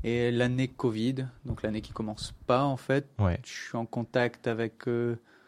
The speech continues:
Speaker 1: euh, David Van Rettenberg, qui est coach uefa Pro à la Fédé, et qui me dit, euh, « Est-ce que ça t'intéresse de discuter avec l'Union pour faire la section féminine ? » Donc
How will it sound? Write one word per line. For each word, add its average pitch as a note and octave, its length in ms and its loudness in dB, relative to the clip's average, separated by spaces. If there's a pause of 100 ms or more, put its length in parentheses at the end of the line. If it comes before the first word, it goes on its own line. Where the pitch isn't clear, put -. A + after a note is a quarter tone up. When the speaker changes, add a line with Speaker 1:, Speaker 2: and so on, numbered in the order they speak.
(280)
Speaker 1:
euh, A2 100 -2
David A#2 320 2
Van A2+ 140 0
Rettenberg, A2+ 600 -2
qui A2 240 0
est G#2+ 240 0
coach - 320 -4
uefa A#2 280 2
Pro - 240 0
à A2 60 6
la G#2+ 80 2
Fédé, B2+ 460 2 (380)
et G#2+ 80 -4
qui A2+ 140 -6
me A2 60 -2
dit, B2+ 200 -2
euh, « F#2 160 0 (380)
Est-ce - 100 -10
que A#2 80 -2
ça A2+ 160 0
t'intéresse A#2 460 0
de A2 60 0
discuter A2+ 420 -2
avec A2+ 200 2
l'Union B2+ 420 4
pour A#2 140 -4
faire A2+ 160 -2
la G#2+ 120 -2
section A2 260 -4
féminine ? » A2+ 380 -4 (560)
Donc - 100 -12